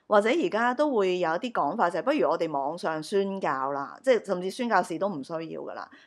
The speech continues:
反正我哋透過網絡，我哋都可以做晒呢啲嘢。咁但係我覺得其實可以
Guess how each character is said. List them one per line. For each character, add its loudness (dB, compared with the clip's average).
反 4
正 0
我 0
哋 0
透 0
過 2
網 -4
絡， 4
我 2
哋 0
都 2
可 -2
以 -4
做 -6
晒 -8
呢 -6
啲 -8
嘢。 -16
咁 2
但 4
係 6
我 0
覺 4
得 0
其 2
實 0
可 2
以 2